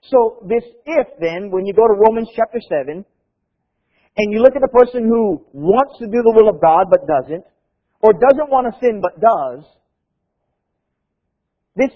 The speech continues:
"if" doesn't necessarily imply in First John one verse seven, perfection. That walking in the light is, it's kinda like, I forgot what game you used to play once, Hokey Pokey, where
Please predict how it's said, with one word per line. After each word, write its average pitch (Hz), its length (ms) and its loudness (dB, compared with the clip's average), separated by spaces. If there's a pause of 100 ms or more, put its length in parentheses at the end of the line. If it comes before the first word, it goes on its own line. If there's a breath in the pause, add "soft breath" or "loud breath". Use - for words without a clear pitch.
"if" 269 200 -2
doesn't 240 300 0
necessarily 226 600 -4
imply 185 340 -4
in 156 60 -16
First 175 240 -8
John 160 200 -6
one 147 160 -8
verse 135 180 -16
seven, 113 280 -16 (1500)
perfection. - 460 -14 (1700)
That 196 160 2
walking 254 500 4
in 262 80 -2
the 262 80 2
light 214 320 2
is, 175 260 -2 (1300)
it's 165 140 -20
kinda 214 180 -6
like, 160 220 -2 (720)
I 170 160 0
forgot 190 200 0
what 196 240 -2
game 190 200 -4
you 170 80 -12
used 160 140 -18
to 170 80 -16
play 170 180 -4
once, 175 260 -6 (200)
Hokey 185 320 -2
Pokey, 190 400 -8
where 180 240 -12